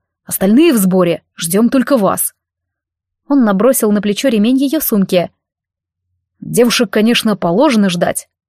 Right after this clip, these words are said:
продолжал он, галантно подавая руку, чтобы помочь ей спуститься. «Но вы бы хотя бы предупредили, как долго вас не будет». Суровая реальность обрушилась на Альбину отрезвляющим потоком.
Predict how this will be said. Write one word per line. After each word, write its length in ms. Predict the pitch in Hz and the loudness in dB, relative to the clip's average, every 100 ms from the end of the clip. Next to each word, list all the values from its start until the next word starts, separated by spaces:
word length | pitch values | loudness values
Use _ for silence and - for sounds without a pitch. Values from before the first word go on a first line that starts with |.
| _ - | _ -4
продолжал 520 | 202 226 220 254 233 | 0 2 2 0 0
он, 220 | 330 285 | 0 2
галантно 560 | 202 202 285 269 - 247 | 2 2 2 0 -2 -2
подавая 420 | 214 214 233 208 | 0 0 2 2
руку, 300 | 285 320 185 | 0 -2 -6
чтобы 320 | - 208 196 | -4 -2 -2
помочь 340 | 220 226 226 233 | 0 0 0 -2
ей 80 | |
спуститься. 680 | 214 269 - 196 - 170 143 _ _ _ _ _ - | -4 -4 -4 -4 -2 -4 -4 _ _ _ _ _ -14
«Но 120 | 170 | -4
вы 100 | 208 | -2
бы 140 | 226 | 0
хотя 240 | - 196 233 | -2 0 0
бы 100 | 220 | 0
предупредили, 640 | 208 190 196 202 339 202 | 0 0 0 2 2 2
как 220 | 190 170 | -2 0
долго 240 | 254 247 | 0 2
вас 220 | 247 247 269 | 2 2 2
не 100 | 269 | 0
будет». 440 | 170 160 95 - _ _ _ _ _ _ _ _ _ _ | 0 -6 -10 -14 _ _ _ _ _ _ _ _ _ _
Суровая 640 | - - 190 226 311 311 294 | -8 -2 -2 0 0 0 0
реальность 540 | 285 330 226 196 - | 0 0 0 -2 -2
обрушилась 580 | 185 233 302 233 208 - | -2 -2 -2 -2 -2 -2
на 100 | 202 | -2
Альбину 320 | 196 269 262 | 0 0 0
отрезвляющим 640 | 220 214 202 254 247 - 214 | -2 -2 0 0 0 -2 -4
потоком. 520 | 214 294 277 151 | -4 -4 -4 -6